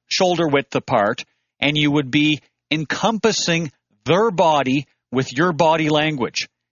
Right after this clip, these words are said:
This gives a feeling of confidence to your prospect that you're relaxed, that you're confident, and obviously if you're relaxed and you're confident, you must be confident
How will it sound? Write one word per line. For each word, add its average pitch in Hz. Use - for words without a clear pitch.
This 226
gives 180
a 139
feeling 214
of 196
confidence 170
to 196
your 214
prospect 185
that 139
you're 139
relaxed, 135
that 120
you're 131
confident, 202
and 135
obviously 165
if 117
you're 185
relaxed 160
and 117
you're 196
confident, 147
you 180
must 170
be 151
confident 147